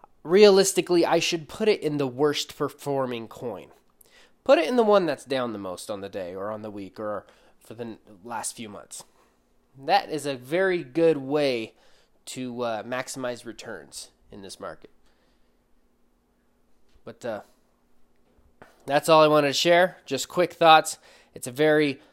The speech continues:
uh, easy mistake. Everyone makes it in investing and crypto.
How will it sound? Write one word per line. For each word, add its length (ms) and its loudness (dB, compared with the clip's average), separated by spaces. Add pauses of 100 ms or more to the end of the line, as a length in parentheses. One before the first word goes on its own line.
(140)
uh, 300 0 (200)
easy 280 0
mistake. 580 0 (380)
Everyone 520 8
makes 300 2
it 200 -4 (460)
in 160 -4
investing 680 0 (1300)
and 320 -4
crypto. 580 -4